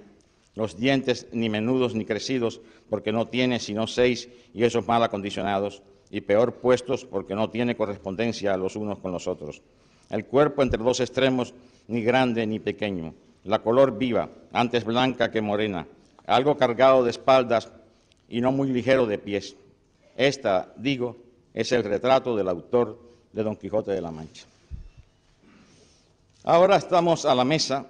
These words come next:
en medio del comedor. La misma mesa y todos los muebles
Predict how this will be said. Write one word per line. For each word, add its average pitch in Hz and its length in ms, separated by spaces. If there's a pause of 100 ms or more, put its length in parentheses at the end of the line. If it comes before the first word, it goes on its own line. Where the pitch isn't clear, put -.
(140)
en 120 160
medio 135 240
del 120 140
comedor. 101 440 (600)
La 92 100
misma 131 260
mesa 135 400
y 110 60
todos 127 260
los 113 140
muebles 131 480